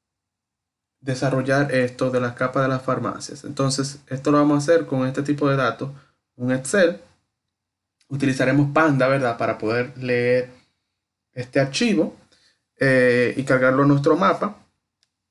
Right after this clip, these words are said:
Esto lo haremos con la ayuda inicial y estaremos viendo a partir de ahora, ¿verdad?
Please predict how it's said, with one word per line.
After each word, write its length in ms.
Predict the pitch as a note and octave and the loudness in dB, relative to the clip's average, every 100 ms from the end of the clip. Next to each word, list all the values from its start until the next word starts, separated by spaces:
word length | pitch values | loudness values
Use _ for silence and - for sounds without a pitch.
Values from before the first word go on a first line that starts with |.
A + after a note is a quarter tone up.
| _ | _
Esto 1000 | C3 C3 - D3+ C#3+ C#3 C3+ C3 B2 B2 | -6 -6 2 4 4 4 2 4 2 2
lo 120 | C3 | 0
haremos 460 | B2+ B2+ C3+ C#3 C#3 | 0 2 2 2 2
con 540 | C#3 B2+ B2+ B2 B2 A#2+ _ _ _ _ | 0 0 0 -2 -4 -8 _ _ _ _
la 80 | - | -6
ayuda 600 | C3 C3+ C#3+ C#3 C3+ - - _ - | -2 2 2 2 2 -4 -20 _ -2
inicial 840 | C#3+ C3+ - E3 D#3 C3 A#2 A#2+ - _ _ _ _ | 2 2 0 2 4 4 2 -6 -14 _ _ _ _
y 200 | B2 A#2+ | -8 -8
estaremos 520 | A#2 B2 B2 C#3 C3+ | -4 -2 0 0 0
viendo 240 | C#3 C3+ | 0 -2
a 80 | B2+ | -2
partir 320 | C3 - C3 | -4 -4 -4
de 80 | C3+ | 0
ahora, 320 | C3 C3 B2+ | 2 2 2
¿verdad? 360 | B2+ B2 A#2+ | 0 -2 -4